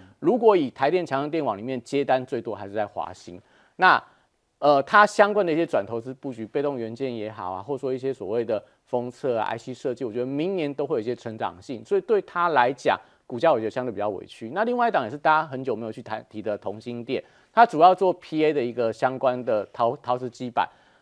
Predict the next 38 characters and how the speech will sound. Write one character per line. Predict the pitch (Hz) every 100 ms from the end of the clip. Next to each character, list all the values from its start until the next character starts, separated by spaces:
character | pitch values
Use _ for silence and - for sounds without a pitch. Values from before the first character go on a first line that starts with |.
| -
那 | 196
大 | 185 175
家 |
已 | 131
经 | 139
看 | 151 139
到 | 135 123
了 | 104
所 | 104 110
谓 | 127
的 | 113 101 95 _ _
全 | - 123 127
新、 | - 147 135 139
稳 | 110 95
懋、 | 127 117
宏 | 101 104
捷 | 110 110 110
科 | - 131
到 | 123 143 135
利 | 190 156
基 | - 156 165 - _ _
这 | - 202
些 | 202
所 | 139 123
谓 | 139 147
Wi-Fi | 143 143
六 | 139 123
到 | 127
Wi-Fi | 131 127 127 123
七 | 113 120
相 | 113 117
关 | 120
的 | 104
需 | - 117
求， | 113 95
我 |
觉 | 117
得 | 135